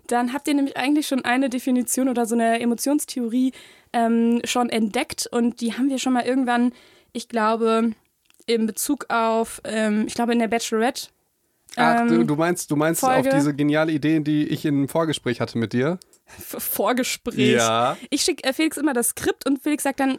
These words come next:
Speaker 1: so per Sprachnachricht, „Hm, bau doch noch das und das ein.“ <laughs>
Speaker 2: Das stimmt doch gar nicht, das war meine Idee und, äh, ich fa-, ich fand das, aber du kannst es ruhig so tun, als hättest du dich daran erinnert.
Speaker 1: Dann erzähl
Speaker 2: Ich
Speaker 1: doch,
Speaker 2: glaub,
Speaker 1: dann erzähl doch.
Speaker 2: okay, ich weiß es aber nicht mehr so hundert Prozent.
Speaker 1: <laughs>
Speaker 2: Nee, es ging, glaub ich, darum, dass eine Emotion,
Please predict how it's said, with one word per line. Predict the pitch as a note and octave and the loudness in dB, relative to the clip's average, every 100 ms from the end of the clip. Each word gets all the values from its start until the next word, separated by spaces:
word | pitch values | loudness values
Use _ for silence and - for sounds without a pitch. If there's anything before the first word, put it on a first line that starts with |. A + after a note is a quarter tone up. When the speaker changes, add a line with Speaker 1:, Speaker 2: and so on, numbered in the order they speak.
| - A3+ | -6 -4
Speaker 1:
so | C#4 | -2
per | C#4 C4 | 0 -2
Sprachnachricht, | - B3 C4 C4 C4+ - - _ | -2 -2 0 -2 -4 -6 -18 _
„Hm, | D4 C#4 - - | 2 2 0 -2
bau | B3 | 0
doch | D#4+ | 2
noch | E4 | 0
das | - B3 | -2 0
und | D4 | 0
das | B3+ - | -2 -4
ein.“ | G3+ G3+ A3 - | -2 0 0 -2
<laughs> | - - - - - - F4 | -4 -6 -12 -16 -20 -2 0
Speaker 2:
Das | C#3+ | 2
stimmt | - B3 | 2 2
doch | B3 | 2
gar | F3+ | 2
nicht, | D#3 | 2
das | E3+ | 2
war | E3+ | 2
meine | C#3 F#3 C4 B3 | 2 4 2 2
Idee | F#3 G3 B3+ | 2 2 2
und, | F#3+ | 2
äh, | - D3+ | 2 0
ich | - | 0
fa-, | - | -2
ich | C#3+ | -2
fand | E3+ F3+ | -2 -2
das, | F3 - | -2 -2
aber | D3 D3 | -2 -2
du | |
kannst | C3+ E3 - | -2 -4 -2
es | D#3 | -2
ruhig | D#3 | 0
so | D#3+ | 0
tun, | - D#3 | 0 0
als | C3 C3+ | 0 -2
hättest | A#2+ G#2+ F#3 | -4 -4 -2
du | |
dich | G3+ B2+ | 0 0
daran | A#2+ G#2+ G#2+ | -2 0 0
erinnert. | A2 A2+ D4 | 2 2 4
Speaker 1:
Dann | E4 | 2
erzähl | E4+ E4+ A#4 | 2 0 2
Speaker 2:
Ich | |
Speaker 1:
doch, | E4+ | 2
Speaker 2:
glaub, | - - | 0 0
Speaker 1:
dann | D#4 | 2
erzähl | E4+ - C5 | 2 0 0
doch. | E4 - _ _ _ | -2 -6 _ _ _
Speaker 2:
okay, | B2+ - D3 | -14 -6 -4
ich | D#3+ C#3 | 0 0
weiß | D3 | 0
es | D#3+ | 0
aber | C#3+ | 0
nicht | D3 | 0
mehr | D3+ | 0
so | C#3+ | 0
hundert | D#3 D3 - | -2 -4 -2
Prozent. | D#4 D#4 D4 C#4 D4 A#3 B3 A#3+ F3+ | -2 0 0 0 0 -2 -2 -2 -4
Speaker 1:
<laughs> | - - - - C#3 | -8 -16 -16 -16 -6
Speaker 2:
Nee, | B2 C#3+ | -2 0
es | C#3+ | 0
ging, | D#3 D#3+ | -2 0
glaub | D3+ C#3+ | 0 -2
ich, | - | -2
darum, | C3 C3+ C#3 | -2 0 0
dass | A#2+ - | 0 -2
eine | - A#2+ B2 | -2 0 2
Emotion, | B2 B2+ - - A#2+ C3+ E3 A3 | 0 0 -4 -2 0 2 2 0